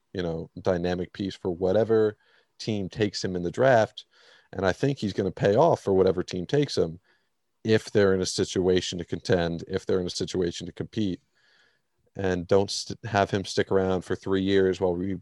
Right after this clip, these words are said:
retool, rebuild, look for another cornerback, quarterback, I should say, in the hopes that we find one and contend while he, he's still under contract.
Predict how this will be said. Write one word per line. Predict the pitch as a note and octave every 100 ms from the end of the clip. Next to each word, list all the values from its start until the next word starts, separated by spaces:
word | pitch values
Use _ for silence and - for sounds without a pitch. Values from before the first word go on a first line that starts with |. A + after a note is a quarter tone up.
| G#2+
retool, | G2+ G#2+ - A2 G2+ F#2+
rebuild, | F#2+ G2+ - G2 G2 F#2
look | G2 -
for | G2+
another | F#2+ F#2
cornerback, | - G#2+ F#2+ F2 F#2+ F#2 -
quarterback, | B2+ A2 F#2+ F#2+ F2+
I |
should | F2+ F2
say, | - F#2+ F2+ - _ _ _ _ _ _ -
in | G#2+ G2
the |
hopes | G2 - A2 -
that | G#2+
we | F#2+ G2+
find | - G2+ F#2+
one | F#2
and | F2+
contend | G#2 F2+ A2 G#2+ F#2 F2 -
while | F2+
he, | E2 - -
he's | - F#2+
still | - F#2
under | F2
contract. | - - - - -